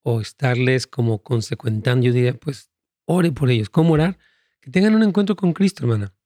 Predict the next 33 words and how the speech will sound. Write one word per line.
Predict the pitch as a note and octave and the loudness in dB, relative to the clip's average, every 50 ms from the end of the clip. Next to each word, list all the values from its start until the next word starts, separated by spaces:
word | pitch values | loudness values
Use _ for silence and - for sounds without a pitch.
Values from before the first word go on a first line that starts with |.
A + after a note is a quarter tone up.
| _ _ _ _ _ _ _ _ _ _ _ _ _ | _ _ _ _ _ _ _ _ _ _ _ _ _
"Señor, | _ - D3 C3 C3 C#3 D#3 E3 D3+ | _ -2 0 0 2 2 2 2 2
revélales | D3+ C#3 C3 A#2+ A#2 B2 C3+ E3 E3+ F#3 G3+ F#3 E3 D3+ C#3+ - - | 2 2 2 0 -2 -6 -6 -2 0 2 2 2 2 2 0 -2 -2
tu | - C3 | -2 -2
amor, | A#2 A#2 A#2 A#2+ A#2+ A#2+ A#2 A2 G#2+ _ _ _ | 0 0 0 0 0 0 -2 -4 -6 _ _ _
trae | _ - E3+ F#3 E3 | _ -4 -4 -4 -2
convicción | - F3+ D#3 D3 C3+ B2+ - - C3+ C3+ | 0 0 0 0 0 0 0 -2 0 0
a | C3 | 0
sus | B2 A2+ A#2+ A2+ G#2+ A2 A2+ | 0 0 -2 -4 -4 -6 -4
vidas". | A#2 B2 B2 A#2 A2 A2+ A2 A2 - _ _ _ _ _ _ _ _ _ _ - | -2 0 0 0 -2 -4 -6 -8 -12 _ _ _ _ _ _ _ _ _ _ -4
Este, | D3+ B2 A#2+ A#2 - _ - B2+ A#2+ A#2+ A#2+ A#2+ E3 - _ - - - | -2 -2 -2 -2 -4 _ -2 0 0 0 0 -2 -4 -6 _ -16 -8 -2
todo | - D#3+ F3+ F#3+ | 0 2 2 2
lo | E3+ | 0
que | C3+ D#3 | 0 -2
Pablo | C3 A#2 C#3+ C3+ C3+ C3+ C3 | -2 0 0 0 2 2 2
dice, | B2 B2 A#2+ - - A#2 | 2 0 -2 -4 -4 -2
¿no? | A#2 B2 C3 | 0 0 0
De | C3 A#2+ C#3+ - - | -2 -2 -4 -6 -10
es-, | C#3 - | -12 -12
pedir | _ - B2+ A#2+ B2+ C3+ | _ -2 0 0 0 0
espíritu | A#2+ - - C3+ C3 A#2+ B2+ | -2 -2 -2 -2 -2 0 0
de | A#2+ G#2 | -2 -2
sabiduría | - B2 A2+ G#2+ A2 A2 A2+ G#2+ A#2 A#2+ | -2 -4 -4 -2 -2 -2 0 0 0 0
y | |
revelación, | A#2 B2 A2+ G#2 G2+ - - A#2+ A#2 - _ _ _ _ _ - | 0 -2 -2 -2 -4 -6 -6 -6 -6 -6 _ _ _ _ _ -8
el | C#3 | -4
conocimiento | A#2+ A2+ G#2+ G#2 A2 A2 A2 G#2 A2+ | -2 -2 0 0 0 0 0 0 0
de | G#2+ G#2 G2 | -2 -2 -2
Cristo. | - - C#3+ D#3 D3 - _ - D3+ D3 C#3 - _ _ _ _ _ _ _ | -2 0 0 0 0 -2 _ -2 -2 -2 -2 -8 _ _ _ _ _ _ _
Segunda | _ - B2+ A#2 A#2 | _ -2 -2 0 -2
de | A2 | -2
Corintios | - A#2+ A#2 A2 - - - | -2 -2 -4 -4 -4 -10 -10
cuatro | - - A2+ G#2+ - A#2 G2+ | -6 -4 -4 -4 -4 -8 -8
cuatro, | - - C3+ C3 C3+ B2 - C#3 C#3 C#3 C3+ | -4 -2 -2 0 -2 -2 0 0 0 0 -2